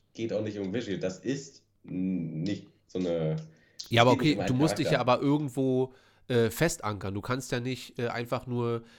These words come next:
Speaker 2: wahllos eine große Ära erzählen. Du musst dich ja an Charaktere hängen. Das ist mir schon klar, ähm, dass das so ist. Aber, ähm, man muss sich ja an,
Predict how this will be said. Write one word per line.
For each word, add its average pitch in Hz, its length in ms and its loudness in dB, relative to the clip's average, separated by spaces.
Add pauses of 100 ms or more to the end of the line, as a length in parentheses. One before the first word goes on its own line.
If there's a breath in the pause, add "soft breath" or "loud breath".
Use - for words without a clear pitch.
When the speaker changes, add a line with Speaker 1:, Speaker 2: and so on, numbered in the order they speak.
(240 loud breath)
Speaker 2:
wahllos 117 500 -2
eine 120 240 -6
große 127 960 0 (140)
Ära 131 400 2
erzählen. 110 580 -4
Du 120 80 -4
musst 139 240 -4
dich 131 160 -6
ja 127 200 -2
an 113 340 -8 (140)
Charaktere 110 580 -6
hängen. 107 280 -4 (140 loud breath)
Das 98 140 -6
ist 135 100 0
mir 143 120 2
schon 113 160 -2
klar, 110 460 4
ähm, 101 340 -4
dass 104 240 -2
das 104 160 -4
so 120 100 -8
ist. 147 220 -2
Aber, 104 280 -2 (400 loud breath)
ähm, 110 520 -2 (420)
man 110 180 2
muss 151 180 0
sich 151 200 -4
ja 131 180 0
an, 117 440 -4